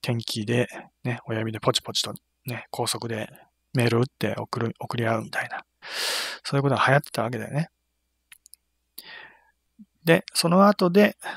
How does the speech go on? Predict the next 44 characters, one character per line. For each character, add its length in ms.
line 360
が 120
出 140
て 120
き 120
て、 300
携 280
帯 160
メ 140
ー 60
ル 100
を 100
駆 240
逐 120
し 80
て 140
い 60
く 140
わ 80
け 140
だ 100
よ 100
ね。 200
携 240
帯 120
メ 160
ー 40
ル 80
の 140
代 160
わ 80
り 80
に 220
line 300
が 100
使 240
わ 80
れ 100
る 80
よ 100
う 20
に 60
な 120
っ 40